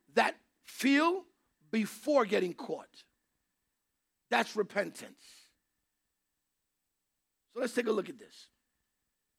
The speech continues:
Let's go to verse seventeen. Everybody knows the story. I, we, we've gone over this one time and again. Cain replied, "My punishment is so great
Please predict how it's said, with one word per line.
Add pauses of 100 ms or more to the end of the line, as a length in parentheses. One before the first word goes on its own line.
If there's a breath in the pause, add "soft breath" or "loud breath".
(720)
Let's
go
to
verse
seventeen.
Everybody
knows
the
story.
I,
we,
we've
gone
over
this
one
time
and
again. (500 soft breath)
Cain
replied,
"My
punishment
is
so
great